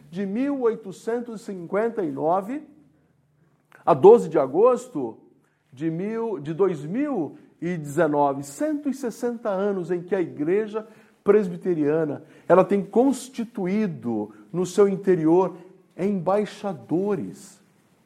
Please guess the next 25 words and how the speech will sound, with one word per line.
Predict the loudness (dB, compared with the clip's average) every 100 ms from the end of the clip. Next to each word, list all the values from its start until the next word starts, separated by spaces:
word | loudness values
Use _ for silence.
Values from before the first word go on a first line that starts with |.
| _ _ _ _ _ _
vigorosos, | -2 4 6 8 6 4 -2 -12 -18 -20 _ _ _ -20 -2
homens | 8 10 10 8 2
que | -4 -6
saem | 4 8 8 6
por | 2
esse | 0 0 0
Brasil | 2 2 2 -2 -4 -4 -8 -14 4
todo, | 6 8 6 0 -6 -8 -20 _ _ _ _ _ _ _ _
homens | 8 8 8 0
que | -4
saem | 0 4 4
do | 2
país, | -2 0 2 2 0 -2
que | -2
vão | 2 4
pra | 6 6
Europa, | 8 8 6 2 -4
que | -2
vão | -2
pra | 0 4
Ásia, | 6 4 2
que | -6
vão | 0 0
pra | 4 4 6 4
África, | 2 -2 2 2